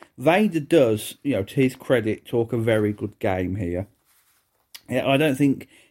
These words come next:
he gets, en-, you know, enough credit for his verbal skills,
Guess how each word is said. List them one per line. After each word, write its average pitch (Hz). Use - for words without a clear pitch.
he 131
gets, 123
en-, 113
you 113
know, 82
enough 107
credit 107
for 101
his 110
verbal 117
skills, 120